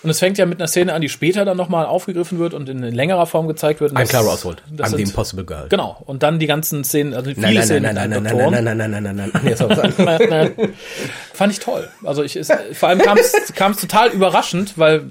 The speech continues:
Speaker 1: niemand rechnete damit. Es wurde vor-, es, es liegte auch vorher nichts, wurde nichts gesagt.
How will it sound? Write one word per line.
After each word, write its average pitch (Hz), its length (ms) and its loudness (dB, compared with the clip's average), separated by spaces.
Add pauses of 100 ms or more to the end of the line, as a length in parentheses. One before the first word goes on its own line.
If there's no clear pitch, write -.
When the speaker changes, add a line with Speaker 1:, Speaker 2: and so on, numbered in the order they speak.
Speaker 1:
niemand 165 300 2
rechnete 156 320 -4
damit. 110 200 -6
Es - 80 -10
wurde 135 140 -2
vor-, - 160 2
es, - 120 -6
es 147 120 -4
liegte 196 320 2
auch - 40 -4
vorher 190 180 0
nichts, 185 140 -4
wurde 160 180 -2
nichts 165 220 -6
gesagt. 135 440 0